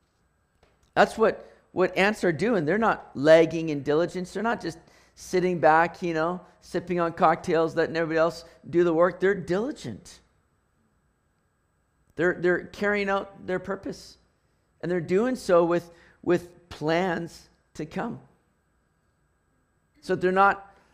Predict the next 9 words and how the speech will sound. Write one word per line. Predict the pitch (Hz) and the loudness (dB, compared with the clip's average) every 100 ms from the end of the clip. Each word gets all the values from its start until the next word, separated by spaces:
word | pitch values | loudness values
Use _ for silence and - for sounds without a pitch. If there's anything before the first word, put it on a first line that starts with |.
| _ _ - | _ _ -6
they're | - | 0
not | 180 185 185 - - | 4 4 4 0 -2
left, | 160 190 190 - - - _ _ _ _ _ _ - - | 6 6 4 -6 -20 -20 _ _ _ _ _ _ -20 -8
you | 165 | -2
know, | 170 175 175 | 0 0 -2
um, | - 151 139 139 139 131 _ _ _ | -2 0 2 0 -4 -10 _ _ _
un-, | 170 185 - | -6 -6 -2
unprepared | 170 202 226 - 156 170 175 | -4 -2 -6 -4 0 2 2
or | 151 139 - | 2 0 -2